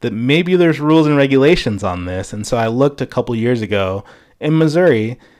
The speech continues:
and found out what the rules and regulations are, and I tailored my lease or that part of it to fit the rules of Missouri as far as what late fee was and what I could collect, the maximum amount I could collect.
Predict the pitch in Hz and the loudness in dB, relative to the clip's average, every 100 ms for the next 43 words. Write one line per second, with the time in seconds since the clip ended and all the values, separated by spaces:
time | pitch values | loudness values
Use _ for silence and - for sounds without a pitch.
0 | - 113 107 127 131 131 123 117 120 127 | -12 -8 -2 0 2 2 0 0 0 0
1 | 117 113 104 104 - 98 98 95 95 92 | 0 -2 -2 -4 -6 -6 -6 -6 -8 -10
2 | 87 - - 135 139 123 113 107 101 117 | -6 -4 0 2 2 0 -2 -6 -6 -6
3 | 113 - 98 92 110 113 - - 156 156 | -6 -6 -8 -6 -6 -6 -8 0 2 2
4 | 101 101 - - - - - _ 135 127 | 0 -4 -8 -14 -12 -12 -12 _ -8 -8
5 | - 113 98 104 101 101 95 95 92 90 | -10 -10 -8 -6 -4 -4 -6 -10 -8 -12
6 | 82 95 87 80 85 - - 95 92 87 | -8 -8 -6 -8 -12 -14 -8 -6 -6 -10
7 | 95 92 110 82 98 101 - 120 120 117 | -14 -8 -8 -6 -10 -10 -8 -6 -4 -4
8 | 117 113 107 95 101 98 92 - - 92 | -4 -6 -8 -8 -6 -8 -8 -16 -16 -10
9 | 87 76 - 90 95 - 98 90 85 82 | -10 -10 -14 -10 -10 -12 -14 -14 -12 -12
10 | 82 78 - - 82 - _ | -14 -18 -20 -16 -14 -14 _